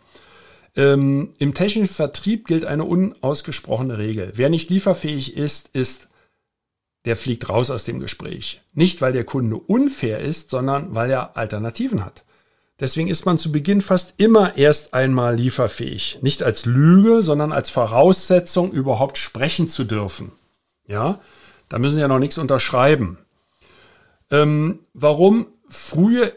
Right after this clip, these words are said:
Ehrlichkeit oft Gespräche zerstört? Ich bin ja auch, äh,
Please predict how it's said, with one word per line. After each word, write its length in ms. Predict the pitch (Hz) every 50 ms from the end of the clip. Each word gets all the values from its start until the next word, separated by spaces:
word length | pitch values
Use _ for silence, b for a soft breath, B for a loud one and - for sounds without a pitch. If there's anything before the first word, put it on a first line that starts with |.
| _
Ehrlichkeit 720 | - 156 180 202 214 202 190 - - - 143 143 143 143 - -
oft 260 | 156 180 180 - -
Gespräche 540 | - - - - - 143 160 165 147 - -
zerstört? 720 | - - 143 127 - - - 156 143 107 92 - - _ _ _ _ _ _ _ _ _ _ _ _ _ _ _ _ _ _ _ _ _ _ -
Ich 120 | 127 -
bin 160 | - 175 165
ja 160 | 165 160 139 -
auch, 320 | 170 190 185 - - -
äh, 400 | - - - - - - - -